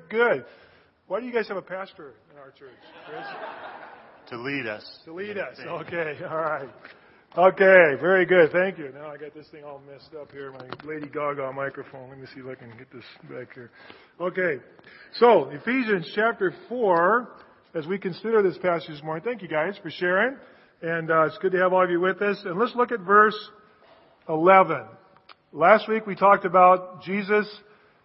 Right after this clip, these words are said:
Speaker 1: Uh, it was Easter Sunday. Hey, thanks for coming today. Do you know that Easter Sunday always is our best attendance of the year? And guess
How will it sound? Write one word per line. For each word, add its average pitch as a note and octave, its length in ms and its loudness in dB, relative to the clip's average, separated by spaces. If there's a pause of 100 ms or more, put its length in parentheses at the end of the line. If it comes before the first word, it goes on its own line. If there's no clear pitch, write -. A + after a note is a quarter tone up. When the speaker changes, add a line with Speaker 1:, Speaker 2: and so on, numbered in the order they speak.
(260)
Speaker 1:
Uh, C3+ 320 -4
it C#3+ 80 -12
was C#3+ 100 -12
Easter G#3 240 -8
Sunday. F3 540 -8 (440)
Hey, G3+ 120 -2
thanks C4 240 -6
for G#3+ 100 -12
coming A3+ 340 -2
today. D#3 160 -4
Do A#2+ 60 -14
you D3+ 60 -10
know G3+ 140 -2
that F#3 100 -4
Easter F#3+ 260 -8
Sunday F3+ 500 -2
always E3+ 440 0
is D#3 100 -8
our C#3+ 140 -2 (240)
best F3 320 -4
attendance F#3 680 -8
of D3 160 -6
the C#3 80 -10
year? F3 600 0 (440)
And C#3+ 220 -8
guess G#3+ 260 4